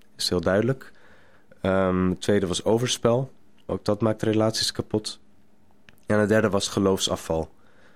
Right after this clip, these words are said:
En waardoor je eigenlijk afscheidt van de gemeenschap.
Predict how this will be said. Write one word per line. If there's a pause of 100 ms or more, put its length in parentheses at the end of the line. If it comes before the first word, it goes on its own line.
(120)
En
waardoor
je
eigenlijk
afscheidt
van
de
gemeenschap.